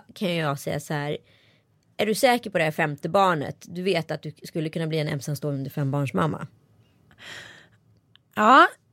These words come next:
Speaker 2: Eh, men då, då använder du stereotypmetoden.
Speaker 1: Okej.
Speaker 2: Mm. Då förenklar du mig för mitt utseende, kön, sexualitet eller kanske hårfärg. För då tilldelar du mig, det står ju så här, att det handlar om att du tilldelar mig k-,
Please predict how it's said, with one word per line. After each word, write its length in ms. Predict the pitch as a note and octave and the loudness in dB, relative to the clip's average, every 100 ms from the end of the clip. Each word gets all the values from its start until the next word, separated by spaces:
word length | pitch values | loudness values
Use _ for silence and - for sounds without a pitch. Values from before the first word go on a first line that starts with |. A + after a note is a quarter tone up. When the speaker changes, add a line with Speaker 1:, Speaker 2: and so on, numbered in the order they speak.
| _ _ | _ _
Speaker 2:
Eh, 680 | A#3 B3 A#3 A#3 A3+ A#3 A3 | 0 2 4 2 4 2 2
men 220 | B3 C#4 | 4 4
då, 160 | B3 E4+ | 6 6
då 360 | C4+ C4 C#4 | 4 2 6
använder 320 | D#4+ C#4+ B3 A3+ | 8 8 6 6
du 100 | A3 | 4
stereotypmetoden. 1400 | - A#3 A3+ G#3+ - A#3 - G#3+ - C4 F#3 D#3 - - | 4 6 8 6 6 4 4 0 4 4 4 0 -4 -10
Speaker 1:
Okej. 460 | - G3+ E3 E3 A3+ | -6 -2 0 0 -2
Speaker 2:
Mm. 300 | G#3+ A#3+ C#4+ - - - | 0 0 0 -2 -12 -2
Då 140 | C4 | 0
förenklar 460 | B3+ D4 D4+ C#4+ C#4+ | 4 6 6 6 4
du 120 | A3+ | 4
mig 540 | G#3 G3+ F#3+ F#3 F#3+ - _ _ - | 6 6 8 8 6 2 _ _ -10
för 140 | - | 0
mitt 200 | A3 G#3 | 2 2
utseende, 640 | A#3 G3 - - G#3+ G3+ G3 | 2 2 2 2 4 4 4
kön, 440 | - A#3 G3+ G3 | 6 8 8 6
sexualitet 580 | - G3+ - G3 G3+ F#3+ | 2 -2 0 0 2 0
eller 100 | F#3 | 0
kanske 260 | F#3+ F#3 G3 | 0 0 4
hårfärg. 680 | G#3 F#3+ - G#3+ G3 F#3 - _ _ _ _ - - | 4 4 4 2 0 -8 -12 _ _ _ _ -20 -20
För 120 | - A#3 | -4 2
då 120 | C4+ | 2
tilldelar 540 | - D4+ A#3+ B3+ C#4 | 4 4 6 6 8
du 80 | C4+ | 6
mig, 160 | A#3+ F#3+ | 6 2
det 140 | G#3+ | 0
står 160 | A#3+ G3 | 4 4
ju 60 | |
så 100 | F3 | 4
här, 140 | F#3 F3+ | -2 -4
att 80 | F3 | -6
det 340 | A3 A3 G#3+ | -10 -2 4
handlar 180 | A#3 A3 | 6 6
om 100 | G#3 | 2
att 100 | F#3+ | 0
du 100 | F#3+ | 0
tilldelar 600 | - G#3+ F#3+ F#3+ G3+ F#3+ | 2 2 4 6 6 4
mig 200 | F#3 F3 | 4 0
k-, 220 | - - | -2 -12